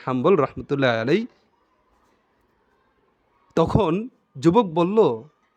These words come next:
"হ্যাঁ, আল্লাহ তাআলা আমার সব দোয়া কবুল করে নেয়, তবে হ্যাঁ, একটি দোয়া আল্লাহ তাআলা আমার কবুল করে নেয়।" তখন ইমাম আহমদ ইবনে হাম্বল রহমতুল্লাহ আলাইর মধ্যে কৌতূহল জমল, "এটি কি?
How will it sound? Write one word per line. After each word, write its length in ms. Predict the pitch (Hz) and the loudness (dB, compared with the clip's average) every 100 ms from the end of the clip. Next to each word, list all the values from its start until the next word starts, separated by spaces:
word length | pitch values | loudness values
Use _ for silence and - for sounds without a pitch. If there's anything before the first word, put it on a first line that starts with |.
| _ | _
"হ্যাঁ, 380 | - 226 160 113 | 0 2 2 0
আল্লাহ 240 | 131 160 - | -2 -4 -4
তাআলা 160 | 135 | -4
আমার 180 | 120 151 - _ _ | -2 -4 -8 _ _
সব 340 | - 277 240 | -2 -2 0
দোয়া 200 | 185 160 120 | 2 2 0
কবুল 260 | 131 147 147 | -4 -6 -6
করে 260 | 120 110 | -8 -8
নেয়, 140 | 107 107 _ _ _ | -10 -14 _ _ _
তবে 180 | 202 220 | 2 2
হ্যাঁ, 320 | 165 151 113 - | 2 0 -2 -6
একটি 300 | 170 - 233 | -10 -6 -6
দোয়া 220 | 143 123 | 0 0
আল্লাহ 240 | 120 151 - | 0 -2 -4
তাআলা 180 | 143 | -4
আমার 160 | 139 233 - - | -2 -4 -6 -4
কবুল 240 | 156 190 | 2 4
করে 240 | - 123 110 | 2 -2 -4
নেয়।" 140 | 104 _ _ _ | -8 _ _ _
তখন 200 | 147 175 | 0 4
ইমাম 240 | 151 143 127 - | 4 4 0 -6
আহমদ 300 | - 170 143 | -6 -4 -4
ইবনে 200 | 127 123 | -6 -4
হাম্বল 360 | 190 214 202 | -2 2 2
রহমতুল্লাহ 600 | 139 139 160 196 170 139 | 0 -4 -4 -2 0 0
আলাইর 240 | 127 160 160 | 0 -4 -4
মধ্যে 340 | 139 127 160 _ _ - | -8 -6 -8 _ _ 2
কৌতূহল 500 | 269 226 - 135 120 | 4 4 2 0 -2
জমল, 360 | 117 110 101 - _ _ _ _ _ _ - | -6 -8 -12 -14 _ _ _ _ _ _ -4
"এটি 260 | 233 269 | -2 0
কি? 380 | 202 147 107 98 | -2 -4 -6 -10